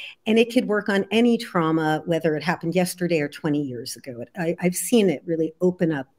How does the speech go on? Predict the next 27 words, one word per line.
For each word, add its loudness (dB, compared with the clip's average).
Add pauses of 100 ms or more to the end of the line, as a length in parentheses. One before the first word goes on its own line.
these, -4 (400)
these -2
faculties 4
when 4
people 2
are -2
stuck. -4 (120)
And 0
so 4
that's 4
one 6
of 0
the -2
things -2
she -4
talks -4
about -4
is, -4
like, -2 (540)
the 2
voice 2
of -2
a 0
person -6
who's -6
in -4
trauma -6